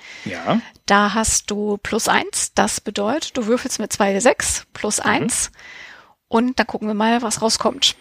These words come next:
Speaker 1: Sehr gut, dann, äh, werden die Würfel jetzt fallen. Oh ja, das ist eine elf. Wunderbar.
Speaker 2: Wunderbar.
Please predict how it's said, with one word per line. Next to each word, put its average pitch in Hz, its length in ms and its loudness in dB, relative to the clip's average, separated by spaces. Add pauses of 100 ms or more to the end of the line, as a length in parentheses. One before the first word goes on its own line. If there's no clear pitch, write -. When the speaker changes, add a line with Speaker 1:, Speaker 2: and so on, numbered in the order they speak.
(760)
Speaker 1:
Sehr 90 300 -8
gut, - 400 -2
dann, 110 320 -4
äh, 147 480 -2
werden 104 320 -10
die 104 140 -4
Würfel 113 280 -4
jetzt - 280 -8
fallen. 143 440 -2 (2000)
Oh 143 160 4
ja, 139 320 6
das 170 240 2
ist - 240 -8
eine 180 220 0
elf. - 420 -6 (240)
Wunderbar. 127 300 -2
Speaker 2:
Wunderbar. 226 640 2